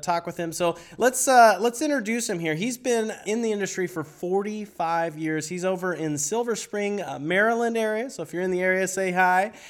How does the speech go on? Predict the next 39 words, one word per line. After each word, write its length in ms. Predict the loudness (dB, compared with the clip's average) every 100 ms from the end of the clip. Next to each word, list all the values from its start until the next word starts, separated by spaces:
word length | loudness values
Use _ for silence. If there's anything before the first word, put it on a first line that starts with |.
| -20 -12 -2
And, 420 | 2 4 2 2
uh, 440 | 6 8 8 6 -2 -12
he 480 | -10 -4 0 2 2
and 120 | 0
his 200 | 0 -2
partner, 400 | -2 -2 -2 -2
Linda, 540 | -2 -2 0 -2 -2 -6
founded 680 | -4 -2 0 0 -2 -6
Sterling 360 | -6 -4 -4 -4
Portraits 460 | -6 -8 -8 -10 -8
in 280 | -6 -4
nineteen 680 | -2 -2 -4 -8 -8 -6 -6
seventy-six. 920 | -6 -8 -8 -8 -10 -10 -12 -14 -18 -20 -20 -12 0
Uh, 200 | 2 4
he 120 | 2
mentioned 420 | 2 2 0 0
that, 360 | 4 4 2 -2
uh, 300 | 4 6 6 4
<laughs> 60 | 0
in 160 | 2
his 200 | 2 -2
first 420 | -4 -2 -2 -6
year, 260 | -4 -2 0
they 140 | -2
did 200 | -2 -2
about 420 | 0 2 2 2 -4
three 200 | -6 -4
thousand 440 | -2 -2 -2 -4
dollars 380 | -4 -2 -2 -4
in 140 | -6
sales. 400 | -6 -2 -2 -2
And 100 | -4
so 60 | 4
that's 240 | 4 6
back 300 | 4 2 2
when 100 | 0
you 100 | -2
could 220 | -4 -2
get 260 | 2 2